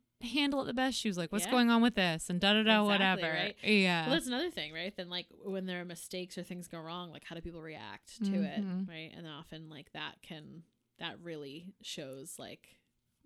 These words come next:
Speaker 2: who you are,
Speaker 1: Who you
Speaker 2: I
Speaker 1: are as a
Speaker 2: think. Yeah.
Speaker 1: performer, yeah.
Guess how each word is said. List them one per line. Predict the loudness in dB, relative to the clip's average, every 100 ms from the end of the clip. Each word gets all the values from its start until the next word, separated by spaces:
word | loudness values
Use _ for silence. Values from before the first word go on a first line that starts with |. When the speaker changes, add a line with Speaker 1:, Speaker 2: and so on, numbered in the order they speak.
| _ -12
Speaker 2:
who | -10
you | -10 -14
are, | -14 -6
Speaker 1:
Who | -4
you | -4
Speaker 2:
I | -6
Speaker 1:
are |
as | -8 -8
a |
Speaker 2:
think. | -10
Yeah. | -12
Speaker 1:
performer, | -10 -8 -8 -8
yeah. | -8 -8 -6